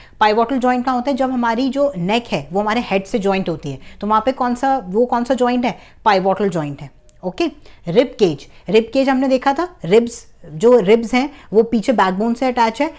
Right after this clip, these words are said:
और आगे जो ब्रेस्ट बोन है, चेस्ट बोन है, उससे अटैच है, तो उन्होंने एक केज फॉर्म कर लिया और वो कर्व्ड है, तो वो था हमारा रिब केज। ओके, नेक्स्ट है हमारे पास शोल्डर बोन्स।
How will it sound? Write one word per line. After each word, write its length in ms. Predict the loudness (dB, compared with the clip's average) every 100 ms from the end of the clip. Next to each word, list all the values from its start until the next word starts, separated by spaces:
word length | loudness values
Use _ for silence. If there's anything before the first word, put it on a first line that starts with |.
| -10 -4
और 100 | 0
आगे 400 | 2 2 0 -2 -4
जो 320 | 0 0 -2 -6
ब्रेस्ट 440 | -4 0 0 0
बोन 180 | 0 0
है, 100 | -2
चेस्ट 340 | 0 0 0 0
बोन 220 | 0 0
है, 140 | -2
उससे 260 | -6 -2 0
अटैच 380 | 0 -2 -4 -8
है, 80 | -16 -18 -4
तो 60 |
उन्होंने 200 | -2 0
एक 140 | -2 2
केज 280 | 4 4 0
फॉर्म 220 | -2 0
कर 160 | -2
लिया 200 | -4 -6 -8 -16 -2
और 60 | 0
वो 120 | 0
कर्व्ड 400 | 4 4 4 0
है, 140 | -8 -14 -20 _ -4
तो 80 | 0
वो 140 | 2 2
था 40 |
हमारा 440 | 0 2 2 0 -2
रिब 260 | 0 0 0
केज। 340 | -14 -14 -18 -16 -16 -12
ओके, 240 | -4 -4 -4 -18 -14 -2
नेक्स्ट 280 | 0 0 -2
है 60 |
हमारे 200 | 0 0
पास 200 | 0 -4
शोल्डर 420 | -2 4 4 4
बोन्स। 360 | 0 -6 -10